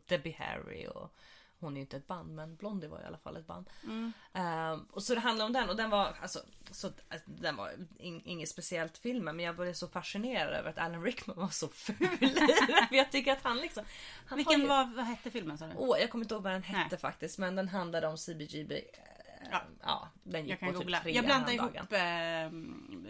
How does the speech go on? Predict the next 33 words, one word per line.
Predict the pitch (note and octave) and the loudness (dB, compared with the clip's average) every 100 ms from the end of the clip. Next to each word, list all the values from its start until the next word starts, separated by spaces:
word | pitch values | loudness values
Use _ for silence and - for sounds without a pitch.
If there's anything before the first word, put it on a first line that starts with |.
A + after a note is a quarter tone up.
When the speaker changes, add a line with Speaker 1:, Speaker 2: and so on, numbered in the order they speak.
| F#3 | -12
Speaker 2:
skådespelare. | - F3+ E3+ F#3 D#3+ D3+ | -8 -8 -6 -4 -2 -4
Det | E3 | -4
är | E3 | -6
Keith | F#3 - | -8 -10
Carradine | - F3 D3+ D3 D3 | -10 -8 -8 -10 -12
som | - | -10
är | C#3+ | -8
med | C#3 C3 | -6 -8
i | - D3 | -8 -8
Duellanterna. | D3 D3+ D3+ D#3 - D3 - | -6 -4 -4 -8 -8 -8 -6
Speaker 1:
Aha. | - G3+ A#3 - - - | -4 -4 -6 -8 -14 2
Speaker 2:
Men | |
jag | A3 | 6
vill | A3+ | 6
ändå | G#3+ | 6
nämna | G#3+ G#3 G#3 G3 | 6 6 4 2
den. | G3+ | 2
Jag, | G#3+ | 2
jag | A3+ G#3+ | 0 2
tror | A#3 | 0
att | G3+ | 0
jag | G3+ | -2
såg, | A#3 G3 F3 D#3+ | 0 2 2 0
eh, | F3 E3+ E3 E3+ | 0 4 2 2
dem | E3 | 0
ungefär | E3+ E3 F3 | -2 -2 -4
samtidigt. | D#3 E3+ D#3+ E3+ D#3 | -4 -6 -6 -8 -4
Men | F3+ | -2
Duellanterna | F#3 F#3 F3+ F3 D#3 D3+ D3+ | 0 2 0 0 -2 -2 -4
är, | E3 - | -8 -8
eh, | E3+ D#3+ | -6 -6
helt | D#3+ D3 | -8 -10
fantastisk, | D#3+ D#3+ D#3 - D#3+ - - | -12 -12 -14 -14 -14 -16 -20